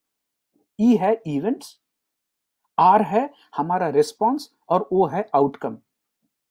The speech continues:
किसी भी हालत में, किसी भी हालत में आपके कंट्रोल में, मेरे कंट्रोल में इवेंट्स नहीं हैं,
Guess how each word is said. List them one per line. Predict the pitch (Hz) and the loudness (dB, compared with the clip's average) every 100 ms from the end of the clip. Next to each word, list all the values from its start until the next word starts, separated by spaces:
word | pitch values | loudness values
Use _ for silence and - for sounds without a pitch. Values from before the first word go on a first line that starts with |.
| _ _ _ _ _ _ - | _ _ _ _ _ _ -8
किसी | 220 - 269 | -6 -2 0
भी | 240 277 | 2 0
हालत | 196 208 220 202 | 2 2 2 0
में, | 151 - _ _ _ _ _ | -6 -8 _ _ _ _ _
किसी | 220 - 302 | -4 2 2
भी | 262 262 | 4 4
हालत | 196 208 208 | 4 2 0
में | 208 240 302 - _ _ _ - - | 0 0 0 -8 _ _ _ -20 -4
आपके | 170 185 - _ - 262 | 0 0 -2 _ -4 -4
कंट्रोल | 262 226 214 226 226 | 2 2 4 4 4
में, | 220 247 | 2 0
मेरे | 196 160 226 254 | -2 0 0 0
कंट्रोल | 226 208 214 226 | -2 -2 -2 0
में | 233 226 | -2 -2
इवेंट्स | 196 220 226 - | -2 0 -2 -4
नहीं | 165 151 220 247 | -8 -2 2 2
हैं, | 226 214 131 | 0 -4 -8